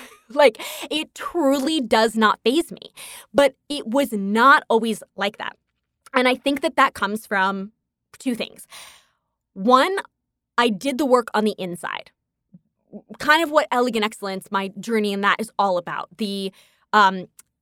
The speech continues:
the mental and emotional health. I did a lot of growing in that way to become someone that was less anxious, did have better perspective, does have more control over my thoughts.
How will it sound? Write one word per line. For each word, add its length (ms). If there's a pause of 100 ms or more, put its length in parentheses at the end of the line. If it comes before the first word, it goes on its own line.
the 160
mental 800
and 140
emotional 680
health. 440
I 140
did 300
a 160
lot 640
of 200
growing 480
in 240
that 220
way 320
to 180
become 500
someone 540
that 260 (400)
was 480
less 320 (120)
anxious, 580 (100)
did 200
have 260
better 220
perspective, 720 (100)
does 280
have 260
more 120
control 420
over 180
my 120
thoughts. 380